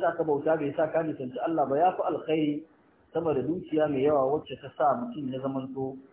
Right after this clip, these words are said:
yana wasa. Shi ne ma'anar wa alha. Sannan sai Annabi ya ce, "Wala abat shamsun qat." Rana ba ta taɓa faɗuwa ba.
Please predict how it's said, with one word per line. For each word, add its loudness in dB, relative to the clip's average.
yana 2
wasa. 0
Shi -8
ne -6
ma'anar -2
wa 0
alha. 2
Sannan 0
sai -2
Annabi 0
ya -6
ce, -2
"Wala 2
abat 2
shamsun -8
qat." -2
Rana 4
ba -2
ta -12
taɓa -8
faɗuwa 2
ba. -2